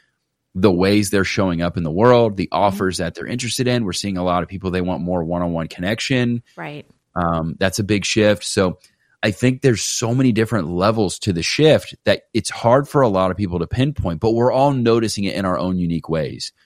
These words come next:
Speaker 2: For sure.
Speaker 1: And I was just talking to one of my business coaches, and they're seeing a shift as well,
Speaker 2: Mm.
Speaker 1: a little bit. So we're doing a lot of comparing notes,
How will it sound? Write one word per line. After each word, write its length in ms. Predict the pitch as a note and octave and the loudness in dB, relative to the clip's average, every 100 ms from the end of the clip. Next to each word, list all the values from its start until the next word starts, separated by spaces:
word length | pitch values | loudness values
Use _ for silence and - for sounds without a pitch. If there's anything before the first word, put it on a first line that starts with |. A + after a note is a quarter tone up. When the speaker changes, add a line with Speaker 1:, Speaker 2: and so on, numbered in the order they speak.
| _ | _
Speaker 2:
For 140 | - F3+ | -18 -18
sure. 300 | - D#3 D#3+ | -16 -16 -6
Speaker 1:
And 260 | F#2 F#2 - | -2 -2 -2
I 80 | |
was 100 | F2+ F#2+ | -2 -4
just 100 | - | 0
talking 220 | G2+ G2 | 0 2
to 60 | F#2 | 0
one 140 | F#2+ | 2
of 60 | F2+ | 2
my 120 | F2 | 0
business 280 | G2 A#2 - | 0 -2 0
coaches, 460 | F#2 E2+ F#2 F2 | 0 0 -2 -2
and 280 | F2+ E2+ D#2 | -4 -4 -4
they're 240 | E2+ F2 F#2+ | -2 0 0
seeing 340 | - G#2+ G#2 | -2 -2 0
a 40 | G2+ | -2
shift 360 | - A2+ - B2 | 0 -2 0 -4
as 120 | G#2+ | -2
well, 440 | B2 D#3 E2+ - - | -2 -2 -4 -10 -12
Speaker 2:
Mm. 220 | - F#3 | -10 -6
Speaker 1:
a 40 | F#2+ | 0
little 200 | F#2+ G2+ | 0 2
bit. 160 | G2+ _ _ - | -2 _ _ -6
So 160 | - A#2 | 2 6
we're 240 | C3 B2+ | 6 4
doing 240 | B2 D#3 | 2 2
a 40 | D#3 | 4
lot 140 | C3+ | 2
of 60 | B2+ | 0
comparing 400 | A2 A#2+ A2 G2 | 0 2 2 2
notes, 460 | F2 F2+ - - | 0 -2 -4 -10